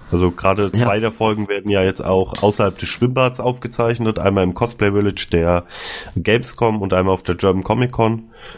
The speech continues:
Speaker 1: Ähm, freue ich mich auch drauf. Wird bestimmt cool.
Speaker 2: Ja.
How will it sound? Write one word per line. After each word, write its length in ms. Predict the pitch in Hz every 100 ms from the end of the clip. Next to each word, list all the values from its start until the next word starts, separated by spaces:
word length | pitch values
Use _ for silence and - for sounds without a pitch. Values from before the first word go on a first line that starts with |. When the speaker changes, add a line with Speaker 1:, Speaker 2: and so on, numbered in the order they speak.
| - -
Speaker 1:
Ähm, 480 | 87 87 92 - - -
freue 200 | - 123
ich 80 | 120
mich 120 | 101
auch 120 | 82
drauf. 280 | - 78 76
Wird 140 | 92 -
bestimmt 360 | 95 87 - 82
cool. 260 | 80 - - - - _ _ _ _ _ _ _ _ _ _ -
Speaker 2:
Ja. 200 | 87